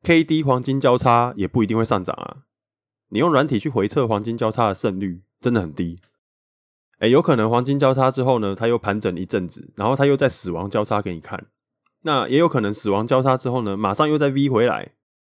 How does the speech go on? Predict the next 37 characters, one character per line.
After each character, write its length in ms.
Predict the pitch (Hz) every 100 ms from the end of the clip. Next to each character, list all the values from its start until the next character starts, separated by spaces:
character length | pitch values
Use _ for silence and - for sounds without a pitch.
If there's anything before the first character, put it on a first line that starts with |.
| _
那 120 | 135 131
再 140 | 131
说 260 | 113 110 98
了， 180 | 92 - -
股 180 | 113
价 200 | 107 165
达 160 | 135 107
到 180 | 151 139
布 240 | - 143
林 220 | 117 113
通 180 | 120 117
道 160 | 120 107
的 80 | 95
上 260 | 113 90
轨， 280 | - - - _ -
也 120 | 90
不 200 | 147 120
一 40 |
定 160 | 117 117
会 140 | 120
跌 180 | - 82
下 220 | - 95
来。 280 | 53 - - _ _ _ _ _ _
有 100 | 117
些 120 | 120 175
标 200 | 170 160
股 180 | 110
呢， 100 | 95
它 120 | 98 127
就 100 | 127
是 140 | 131
会 100 | 123
一 100 | 123
直 140 | -
往 140 | 101 80
上 180 | 117 101
顶。 220 | 76